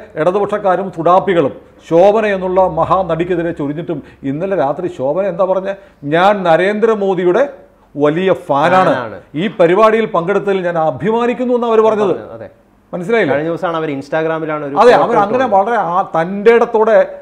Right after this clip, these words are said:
Speaker 1: അവർ പറഞ്ഞത് പച്ച മലയാളത്തിൽ അതിൻ്റെ വ്യാഖ്യാനം. "പോയി പണി
Speaker 2: പണി
Speaker 1: നോക്കിനടാ
Speaker 2: നോക്കണം.
Speaker 1: പരീക്ഷകളെ,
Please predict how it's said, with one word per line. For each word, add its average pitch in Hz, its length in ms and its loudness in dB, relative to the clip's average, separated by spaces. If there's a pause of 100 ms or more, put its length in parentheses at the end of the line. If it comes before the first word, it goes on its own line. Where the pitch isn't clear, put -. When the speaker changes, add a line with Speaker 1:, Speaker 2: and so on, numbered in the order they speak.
Speaker 1:
അവർ 202 280 0
പറഞ്ഞത് 185 360 2
പച്ച 180 360 -2
മലയാളത്തിൽ 196 540 2
അതിൻ്റെ 175 160 0
വ്യാഖ്യാനം. 156 520 0
"പോയി 190 220 0
പണി 165 440 0
Speaker 2:
പണി 156 140 2
Speaker 1:
നോക്കിനടാ 185 380 2
Speaker 2:
നോക്കണം. 202 260 4
Speaker 1:
പരീക്ഷകളെ, 170 540 2